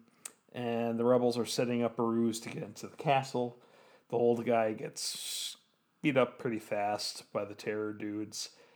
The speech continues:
and Asap goes after the princess.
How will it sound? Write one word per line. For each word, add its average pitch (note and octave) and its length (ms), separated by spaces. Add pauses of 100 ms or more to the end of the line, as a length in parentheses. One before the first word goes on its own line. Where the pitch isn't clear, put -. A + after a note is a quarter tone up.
(120)
and A#2+ 100
Asap A2+ 480
goes G#2+ 300
after G#2 640 (840)
the G#2 280
princess. G#2+ 720